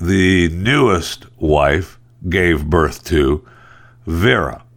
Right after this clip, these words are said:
Now, the teenage son came from a previous relationship. So I don't know if that came between the fifteen years ago and the first wife,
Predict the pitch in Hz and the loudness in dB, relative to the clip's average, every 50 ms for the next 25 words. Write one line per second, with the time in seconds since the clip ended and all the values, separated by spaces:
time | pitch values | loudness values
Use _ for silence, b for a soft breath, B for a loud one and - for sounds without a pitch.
0 | b b b b b b b b 87 98 95 92 92 85 - - 120 107 104 104 | b b b b b b b b -2 -2 0 0 0 -2 -2 -4 -4 -2 0 0
1 | 101 92 76 - - - - - - 202 185 127 104 95 90 104 107 - - _ | 0 0 0 -2 -6 -6 -4 -2 0 2 2 2 2 0 -2 -4 -10 -12 -16 _
2 | _ - - 117 113 113 101 95 117 107 101 92 - - - - - - 185 202 | _ -6 -4 -2 -2 -2 -2 -2 -2 -2 -2 -4 -4 -6 -16 -10 -2 0 2 2
3 | 202 180 135 123 104 90 82 - - 82 82 78 78 78 76 71 64 - - 67 | 2 2 4 4 2 2 2 0 -2 -4 -2 0 0 0 0 -2 -4 -4 -8 -10
4 | 65 60 - - 73 62 58 - - B B B B B B B B - - 101 | -10 -6 -4 -4 -4 -4 -4 -10 -18 B B B B B B B B -6 -2 0
5 | 92 92 113 143 160 151 135 123 120 117 113 110 107 98 87 - - 110 110 110 | 2 2 2 2 0 -2 -2 0 0 2 2 0 0 -2 -2 0 0 2 2 2
6 | - - - - - - 107 104 101 98 90 90 85 78 76 85 90 85 85 - | 0 -4 -12 -12 -4 -2 0 0 0 -2 -4 -6 -8 -6 -4 -4 -4 -4 -6 -10
7 | - - - - 101 110 117 120 117 113 113 104 104 101 90 90 85 80 73 - | -16 -14 -10 -6 -4 -2 -2 -2 -2 -4 -6 -8 -10 -6 -4 -2 -2 -2 -4 -2
8 | - 123 117 - - - 101 110 104 98 95 101 101 104 101 95 85 104 95 80 | -2 -2 -2 -2 -6 -8 -6 -6 -6 -6 -6 -4 -2 0 0 0 0 -2 -2 0
9 | 98 98 95 95 95 92 92 - - 95 90 85 80 78 73 71 73 - - - | 2 2 2 2 2 0 -2 -2 -2 -2 -2 -2 -2 -4 -4 -8 -8 -8 -6 -2
10 | 127 151 175 147 123 - 143 135 143 143 147 156 156 139 - - | 0 0 2 0 0 -2 0 2 2 2 2 2 0 -4 -6 -14